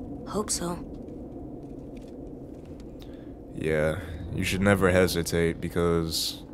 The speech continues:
Speaker 2: if you're holding a gun, like, somebody hot, or you're holding somebody at gunpoint and you're hesitating, they could get that bag on you. You know, aiming for the head is important only for walkers.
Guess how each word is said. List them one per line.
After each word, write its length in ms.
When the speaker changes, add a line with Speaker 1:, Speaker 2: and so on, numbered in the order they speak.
Speaker 2:
if 120
you're 120
holding 320
a 60
gun, 540
like, 140
somebody 420
hot, 300
or 320
you're 120
holding 380
somebody 400
at 100
gunpoint 580
and 100
you're 180
hesitating, 880
they 140
could 240
get 180
that 200
bag 320
on 200
you. 220
You 120
know, 460
aiming 240
for 140
the 100
head 160
is 120
important 520
only 280
for 180
walkers. 800